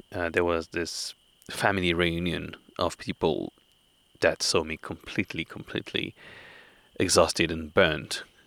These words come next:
and they immediately proposed me cevapcici. <laughs> And a few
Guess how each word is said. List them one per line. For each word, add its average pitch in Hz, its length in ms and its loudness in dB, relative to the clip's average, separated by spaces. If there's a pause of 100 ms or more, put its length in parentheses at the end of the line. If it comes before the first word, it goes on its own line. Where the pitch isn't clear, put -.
(460)
and 82 360 -4
they - 180 -4
immediately 90 500 0
proposed 85 560 0
me 82 280 -2 (680)
cevapcici. - 760 2
<laughs> - 40 -4 (1800)
And 135 160 4
a 123 100 6
few 101 840 6